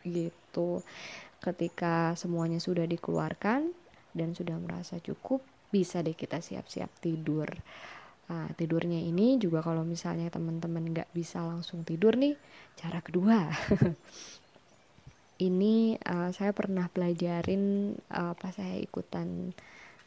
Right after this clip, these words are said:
eh, sebuah workshop tentang yoga, tentang nafas gitu. Jadi, kita perlu untuk, eh, pelajari juga nih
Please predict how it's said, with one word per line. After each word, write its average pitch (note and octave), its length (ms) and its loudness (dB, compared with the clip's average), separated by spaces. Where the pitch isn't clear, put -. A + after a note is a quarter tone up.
eh, F3+ 320 -4
sebuah F3 480 -2
workshop F3 640 -2
tentang E3+ 640 -2
yoga, E3+ 480 4
tentang F3 320 0
nafas E3+ 480 -2
gitu. E3+ 320 2
Jadi, F3+ 560 0
kita G3+ 320 0
perlu F#3+ 480 -2
untuk, F#3 560 0
eh, E3+ 320 0
pelajari E3+ 560 0
juga F#3 240 2
nih A3+ 240 0